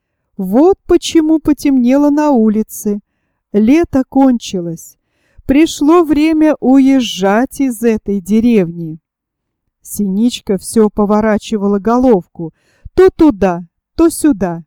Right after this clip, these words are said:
Я пригляделся и увидел, что она ловит ртом снежинки. Ах, лентяйка! Ей не хотелось лететь на реку.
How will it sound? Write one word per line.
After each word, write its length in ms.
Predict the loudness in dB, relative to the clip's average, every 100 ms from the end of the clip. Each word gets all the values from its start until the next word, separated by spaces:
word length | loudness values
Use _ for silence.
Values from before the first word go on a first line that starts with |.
| _ _ _ _ _ _ _
Я 280 | -6 -2 -2
пригляделся 1120 | -2 -4 -4 -4 -6 -4 -4 -4 -10 -12 -14 -18 _ _ _
и 120 | 2
увидел, 720 | 2 2 0 -2 0 -4 -6 -10 _ _
что 360 | -20 -2 0 2
она 240 | 0 0
ловит 520 | 0 0 0 -2 -4
ртом 440 | -4 -4 0 2 2
снежинки. 1080 | -4 -2 -2 -2 -2 -4 -4 -8 -14 -14 -18 _ _ _ _ _
Ах, 420 | -2 0 -2 -4
лентяйка! 1120 | -4 -4 -4 -8 -4 -2 0 -4 -10 -16 -16 -20 _ _ _ _ _
Ей 360 | -4 2 2 4
не 200 | 2 0
хотелось 760 | 0 -2 0 0 0 -2 -4
лететь 560 | -4 -4 -2 -2 -2 -4
на 240 | -8 -6
реку. 560 | -4 -4 -4 -6 -8